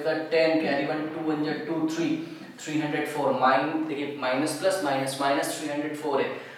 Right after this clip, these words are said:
तो थ्री हंड्रेड फ़ोर को आपको ऐसे दो पार्ट्स में ब्रेक करना है कि मल्टीप्लिकेशन पर माइनस थ्री हंड्रेड फ़ोर आए but एडिशन या सब्ट्रैक्शन पर थ्री आए। तो देखिए जरा अब करते हैं थ्री हंड्रेड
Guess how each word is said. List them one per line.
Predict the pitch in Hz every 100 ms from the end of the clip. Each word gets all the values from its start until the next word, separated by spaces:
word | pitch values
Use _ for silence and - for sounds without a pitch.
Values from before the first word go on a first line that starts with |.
| -
तो | 156 -
थ्री | 170 160
हंड्रेड | 156 160 160
फ़ोर | 160 156 156
को | 156
आपको | 151 -
ऐसे | 160 151 165
दो | 160 156
पार्ट्स | 143 143 160
में | 151
ब्रेक | 147 143 147
करना | 139 156 147
है | 156 - - - -
कि | 175
मल्टीप्लिकेशन | 156 147 - - - 156 160 165
पर | 170 165
माइनस | 147 139 139 156
थ्री | 151
हंड्रेड | 151 151
फ़ोर | 156 151
आए | 147 147
but | 151 135
एडिशन | 135 135 147 160
या | 160
सब्ट्रैक्शन | 147 - 135 139 147 -
पर | - - - - - - - - - -
थ्री | 160 151
आए। | - - - - -
तो | 151
देखिए | 156 156 -
जरा | - - 127 - - - - - 147
अब | 143
करते | 156 - 165
हैं | 160 160 - -
थ्री | 147 151
हंड्रेड | 151 160